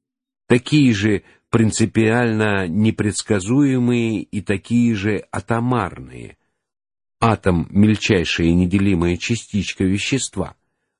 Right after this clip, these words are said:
а человек — общество. И у Капицы получилась картина мира вовсе не такая, к которой мы все привыкли. Лет десять назад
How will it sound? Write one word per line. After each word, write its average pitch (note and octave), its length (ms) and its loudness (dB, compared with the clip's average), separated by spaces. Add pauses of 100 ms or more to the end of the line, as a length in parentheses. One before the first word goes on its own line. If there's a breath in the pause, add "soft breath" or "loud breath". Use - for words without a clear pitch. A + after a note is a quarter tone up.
а F#2+ 140 -2
человек — A#2 600 -2 (120)
общество. - 760 -2 (1080)
И B2 280 10
у G2+ 260 2
Капицы G2+ 920 0
получилась G2 800 0
картина F#2 640 -2
мира D3+ 400 0
вовсе B2 480 -4
не D3+ 180 2
такая, D2 840 -4 (560)
к - 40 -4
которой B2+ 520 2
мы F#2+ 180 2
все G2 340 0
привыкли. D2+ 760 -4 (1160)
Лет C3 300 4
десять C#3 460 2
назад D#2 640 -2